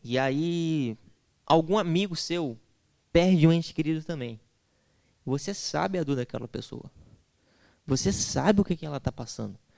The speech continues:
Você se compadece. Isso não é nada mais, nada menos do que misericórdia.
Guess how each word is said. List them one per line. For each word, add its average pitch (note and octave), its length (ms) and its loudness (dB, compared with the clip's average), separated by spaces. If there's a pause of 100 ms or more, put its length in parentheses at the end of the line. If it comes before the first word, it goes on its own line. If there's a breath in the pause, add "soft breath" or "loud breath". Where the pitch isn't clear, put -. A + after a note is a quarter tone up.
(200 soft breath)
Você A#2 260 -2
se D3 140 -6
compadece. D3+ 800 -2 (2000 soft breath)
Isso F#3 400 -4 (140)
não B2+ 380 -4
é C3 80 -2
nada C3 400 -4
mais, D3+ 460 -2
nada D3 280 -6
menos C3+ 380 -4
do B2+ 100 -12
que C#3 180 -6
misericórdia. C3 840 -8